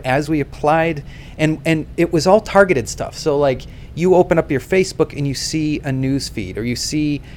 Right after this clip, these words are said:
you know, all these little things that kinda pushed you towards, "Hey, Ted Cruz isn't a bad choice." And then you saw him rise up, and to the point where it was him versus Trump at the end. Uh, it's fascinating.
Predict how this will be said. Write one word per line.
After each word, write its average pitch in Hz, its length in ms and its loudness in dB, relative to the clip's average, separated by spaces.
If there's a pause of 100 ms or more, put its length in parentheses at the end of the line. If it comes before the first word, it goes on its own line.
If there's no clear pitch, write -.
(160)
you 127 100 -4
know, 113 180 0 (300)
all 160 160 8
these 202 200 0
little 196 160 6
things 175 280 -2
that - 160 0
kinda 147 320 0
pushed - 480 -2
you 180 80 -2
towards, 151 380 0
"Hey, 254 380 -2
Ted 151 240 0
Cruz 160 280 -2
isn't 147 200 -6
a 135 40 -6
bad 131 380 0 (420)
choice." 175 500 0 (320)
And 160 160 2
then 160 120 6
you 156 100 0
saw 160 420 6
him 151 240 -2
rise 139 320 4
up, 147 120 2
and 135 100 -6
to 156 80 -2
the 151 80 0
point 156 280 -4
where 135 200 2
it 82 80 -4
was 131 180 -2
him 147 220 0
versus 131 480 -2 (520)
Trump - 440 4
at 117 100 -8
the 113 140 -2
end. 90 220 -8 (640)
Uh, 107 200 2
it's - 120 -6
fascinating. 170 520 2